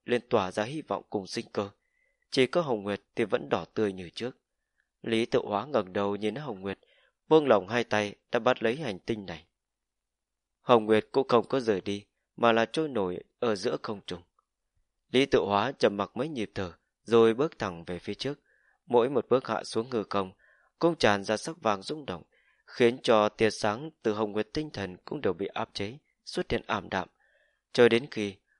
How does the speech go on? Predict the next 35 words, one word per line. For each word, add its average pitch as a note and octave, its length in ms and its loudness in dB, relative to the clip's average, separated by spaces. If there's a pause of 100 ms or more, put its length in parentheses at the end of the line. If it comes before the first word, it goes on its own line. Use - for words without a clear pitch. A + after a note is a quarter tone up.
(100)
ông C3 180 4
ta A#2 160 4
bước C#3 240 -2
lên D#3 120 -2
Hồng G2 200 -12
Nguyệt, F2 180 -12 (380)
đi B2+ 240 4
tới B2 160 -2
trước - 220 -6
Nguyệt G#2 240 -2
Cung. G2 240 -8 (440)
Ngay G#2+ 160 0
khi A2+ 140 -6
bước D3+ 260 -6
vào, F#2+ 260 -2 (420)
thân E3+ 160 4
ảnh A2+ 160 2
của G#2+ 120 -6
Xích - 260 -6
Mẫu A#2+ 240 2 (120)
ở A#2 100 2
bên A#2 180 0
trong G#2+ 220 -2
vòng F#2+ 160 -6
xoáy F#2 200 -8
huyết B2+ 160 -6
sắc - 280 -10
trong E3 160 -8
Nguyệt G2+ 220 -4
Cung G2+ 220 -4 (340)
cũng D#3+ 160 -4
hoàn B2 240 2
toàn G2+ 180 0
hiện G2+ 280 -10
ra. F#2+ 220 -4